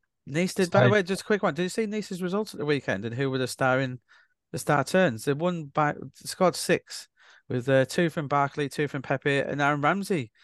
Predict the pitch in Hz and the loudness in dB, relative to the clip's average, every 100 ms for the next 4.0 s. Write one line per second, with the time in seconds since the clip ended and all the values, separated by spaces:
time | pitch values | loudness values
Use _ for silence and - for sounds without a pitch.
0 | _ - 131 131 147 123 - 117 - - | _ -6 -6 -2 -2 -2 -4 -8 -8 -14
1 | - _ - - 160 160 180 139 151 127 | -18 _ -14 -8 -6 -2 -2 0 0 0
2 | 151 165 131 - - - 143 175 - 156 | -2 -2 -4 -8 -16 -4 -2 -2 -4 -6
3 | - - - 160 156 143 156 143 101 101 | -4 -8 -4 -2 -2 0 0 -2 -8 -14